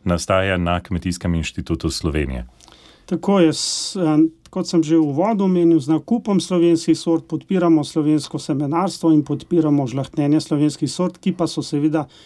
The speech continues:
Speaker 2: kakovostne in konkurenčne tudi tujim sortam, normalno.
Speaker 1: Mhm. Kje dobiti, eh, vse te sorte? V bolje založenih, eh, trgovinah so na voljo.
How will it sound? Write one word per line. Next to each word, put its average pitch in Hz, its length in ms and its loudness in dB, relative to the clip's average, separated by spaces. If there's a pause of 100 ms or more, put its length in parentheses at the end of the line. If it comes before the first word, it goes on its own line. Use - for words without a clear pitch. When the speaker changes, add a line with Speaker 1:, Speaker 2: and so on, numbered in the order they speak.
(100)
Speaker 2:
kakovostne 175 680 0
in 147 100 0
konkurenčne 156 800 -2 (180)
tudi 143 240 -4
tujim 135 260 -6
sortam, 135 440 -10
normalno. 131 420 -4
Speaker 1:
Mhm. 110 60 -18 (220)
Kje 135 240 2
dobiti, 117 560 0
eh, - 380 -8 (280)
vse 107 200 -4
te 107 160 -4
sorte? 101 520 -4 (340)
V 87 100 0
bolje 104 340 4
založenih, 92 720 0
eh, 107 80 -6
trgovinah 85 580 -4
so - 120 -4
na 85 100 0
voljo. 110 400 0